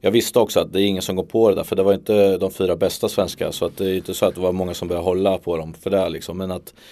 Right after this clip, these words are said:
det är klart att det är lite så här coolt när man säger att man håller på S A femton och alla undrar så här, varför då? Typ så. Och sen när man börjar rabbla vilka spelare som har varit där och vilken fotboll de har spelat och såna här saker så är det häftigt. Och nu när de var nere i division ett och nästan konkurs ett tag, det var ju inte liksom kö direkt om man skulle kolla på en S A femton-match. Men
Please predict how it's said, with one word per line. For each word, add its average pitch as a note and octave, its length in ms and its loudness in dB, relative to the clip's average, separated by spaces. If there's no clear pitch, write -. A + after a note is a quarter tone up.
det - 80 -2
är F2+ 40 -12
klart A#2+ 300 4
att G#2 200 4
det G#2 80 4
är G#2+ 40 6
lite A#2+ 360 4
så B2 100 2
här A2 80 6
coolt F#2+ 320 0
när F#2+ 80 -2
man F#2 80 0
säger F2+ 160 2
att E2+ 60 -2
man F2+ 80 -2
håller F#2 120 0
på - 60 -8
S - 100 -4
A F2+ 60 2
femton G#2 400 0
och F2+ 100 -4
alla F2+ 160 -4
undrar F2 140 -8
så E2+ 120 -2
här, E2+ 40 -2
varför F2 200 -4
då? A2+ 360 -2
Typ - 240 -14
så. - 80 -16
Och - 200 -16
sen G2 140 -4
när G2 60 -4
man F#2+ 120 -2
börjar F#2 160 0
rabbla F2+ 240 0
vilka A2 180 -2
spelare F#2 340 0
som F#2 180 -10
har E2 180 -6
varit G2+ 380 6
där G#2+ 240 4
och G2 160 2
vilken F2+ 200 -6
fotboll G2+ 300 -2
de F#2 80 -2
har F2+ 60 -6
spelat F#2+ 540 0
och F2 100 -4
såna G2 140 -4
här G2 80 -2
saker E2+ 280 -4
så F2 120 -4
är F2 40 0
det E2+ 60 -4
häftigt. - 400 -8
Och G2 100 -8
nu B2 260 4
när A#2 80 2
de G2 240 0
var - 100 2
nere G2+ 200 6
i G2 40 4
division G#2 360 4
ett B2+ 260 4
och G2 80 4
nästan F2+ 220 -2
konkurs A2 420 4
ett - 120 -2
tag, E2+ 200 -2
det G2 80 -2
var G2+ 100 2
ju G2+ 60 2
inte G#2 200 2
liksom G2 260 -2
kö A#2 300 4
direkt D#2+ 260 -12
om F2 60 -12
man F2 100 -12
skulle E2+ 160 -8
kolla F2 220 -4
på E2+ 100 -10
en F2+ 40 -6
S F2 100 -10
A E2+ 40 -6
femton-match. F#2+ 600 -2
Men F2+ 200 -10